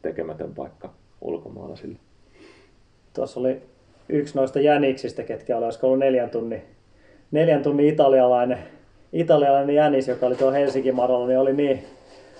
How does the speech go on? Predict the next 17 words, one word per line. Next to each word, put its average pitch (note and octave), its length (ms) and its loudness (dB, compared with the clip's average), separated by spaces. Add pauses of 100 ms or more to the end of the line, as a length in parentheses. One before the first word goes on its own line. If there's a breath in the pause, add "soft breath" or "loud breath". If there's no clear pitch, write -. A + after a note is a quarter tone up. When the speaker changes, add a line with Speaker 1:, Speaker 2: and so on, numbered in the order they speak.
(160 soft breath)
Speaker 2:
oli D#3 160 4
niin F3 200 6
fiiliksissä, D3 580 2
kun D3 120 -2
pääsi C#3 280 2
vihdoin C#3+ 360 4
juoksemaan, C3+ 480 2
että B2+ 120 -4
hyvä, C3+ 160 2
ettei B2+ 240 2
tullut C3+ 360 -2 (100)
pusuja D3 500 4
antamaan B2+ 440 0
maalissa. B2+ 520 2 (640 soft breath)
Onneksi B2+ 340 -2
muisti C3+ 300 -2
varmaan B2+ 400 2